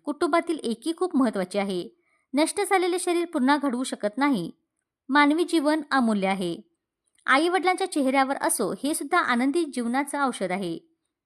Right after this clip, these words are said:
स्पर्धा परीक्षेत व क्रीडा स्पर्धेत विशेष प्रावीण्य मिळवलेल्या स्नेहल रजपूत, गिरिजा दंडवते, सायली दंडवते यांचा गौरव केला.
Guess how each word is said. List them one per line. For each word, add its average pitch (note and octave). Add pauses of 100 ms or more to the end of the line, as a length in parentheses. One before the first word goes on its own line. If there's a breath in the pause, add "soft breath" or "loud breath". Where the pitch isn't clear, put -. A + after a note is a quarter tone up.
(1500)
स्पर्धा F4
परीक्षेत F#4
व F#4 (100)
क्रीडा D4
स्पर्धेत E4
विशेष D4
प्रावीण्य C#4
मिळवलेल्या B3+ (120)
स्नेहल D4 (100)
रजपूत, B3 (680)
गिरिजा F4
दंडवते, D4 (280)
सायली D4
दंडवते D4
यांचा C4+
गौरव A3
केला. F3